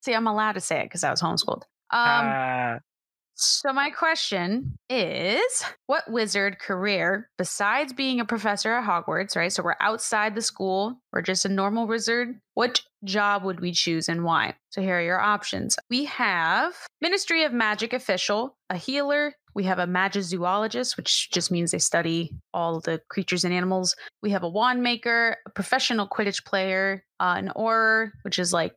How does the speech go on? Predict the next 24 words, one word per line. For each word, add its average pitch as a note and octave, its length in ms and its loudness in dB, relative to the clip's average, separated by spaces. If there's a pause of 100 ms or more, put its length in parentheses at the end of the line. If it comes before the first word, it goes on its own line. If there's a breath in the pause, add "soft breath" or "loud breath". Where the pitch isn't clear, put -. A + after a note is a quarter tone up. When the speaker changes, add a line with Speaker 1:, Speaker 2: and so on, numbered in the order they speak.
(160)
Speaker 1:
the - 60 2
police, F3+ 420 -2
basically, F3+ 640 -2 (280 soft breath)
a F3+ 200 2
dragon G#3 340 0
keeper, G3+ 640 0 (200)
owner C#4 260 2
of C#4+ 80 0
a C#4+ 60 0
pub, G#3 440 0 (260)
or F#3 480 0 (180)
a - 60 -4
curse - 280 0
breaker. C#3 640 -2
Speaker 2:
I D3 160 0
personally A#2+ 680 -2 (120)
would G#2 440 -2 (140)
either A2 280 -2
be G#2+ 500 0
the F#2+ 220 -6
owner C#3 300 0
of G#2+ 100 -6
a G#2+ 80 -4
pub, A#2+ 420 -2